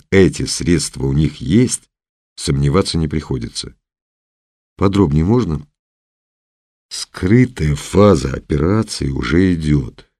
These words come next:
Гады чему-то готовятся. Когда знаешь, на что следует обращать внимание, видишь намного больше. А мы теперь знаем,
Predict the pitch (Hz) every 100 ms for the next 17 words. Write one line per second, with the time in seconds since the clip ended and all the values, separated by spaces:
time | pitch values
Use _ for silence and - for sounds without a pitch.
0 | _ - 71 90 147 73 62 - _ -
1 | 78 - 82 - 185 - 60 57 - -
2 | _ _ _ _ _ _ - 78 82 95
3 | 104 98 73 82 78 - 82 - 90 69
4 | 67 - - 78 85 82 73 87 110 117
5 | 85 65 64 76 87 90 - 85 92 92
6 | 95 92 73 - - - _ _ _ _
7 | _ - 73 82 135 - 98 78 60 80
8 | 101 76 62 58 -